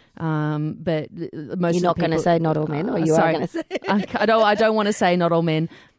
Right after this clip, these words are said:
Speaker 1: I don't wanna say that all men are, are the people, all the writers who are writing against Serena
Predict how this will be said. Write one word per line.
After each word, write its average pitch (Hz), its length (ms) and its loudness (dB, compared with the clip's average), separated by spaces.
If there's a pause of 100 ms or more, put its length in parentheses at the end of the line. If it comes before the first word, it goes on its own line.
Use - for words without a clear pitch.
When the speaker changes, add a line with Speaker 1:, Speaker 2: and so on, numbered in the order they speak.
(140)
Speaker 1:
I - 80 4
don't 202 120 4
wanna 208 120 0
say 185 200 0
that 165 100 0
all 156 140 2
men 156 260 -2
are, 151 240 -2 (100)
are 160 140 -4
the 156 80 -6
people, 156 480 -6
all 160 160 0
the 160 80 -2
writers 147 300 -2
who 160 60 -4
are 156 40 -2
writing 151 300 -2
against 151 260 -8
Serena 147 400 -4